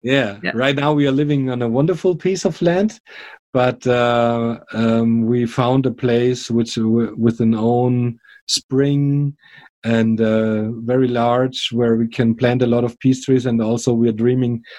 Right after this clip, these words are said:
Speaker 1: about a geodesic, uh, dome as a garden, uh, peace tree school planting, uh, uh,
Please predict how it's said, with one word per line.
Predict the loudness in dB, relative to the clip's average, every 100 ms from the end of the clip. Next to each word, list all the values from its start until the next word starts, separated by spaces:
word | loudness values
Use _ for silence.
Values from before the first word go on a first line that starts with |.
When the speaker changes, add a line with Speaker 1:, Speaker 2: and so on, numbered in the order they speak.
| -8
Speaker 1:
about | -4 0 0 2 2
a | 2 0 -4
geodesic, | -2 -2 0 0 0 -2 -4 -4
uh, | 0 0 0
dome | 0 0 2 0 -2 -6 _ _ _ -20 _
as | -2 0
a | 0 2 2 -2 -2
garden, | 0 0 2 0 0 0 0 0 -2 -6 _ _ _ _ _ -4
uh, | 0 2 0 -2
peace | -2 -2 -4
tree | -2 0 0 -4
school | -6 -6 -2 0 2 0 -2 -10 _ _ -4
planting, | 0 2 2 2 2 0 -2
uh, | -2 0 2 0 -2
uh, | -2 0 -2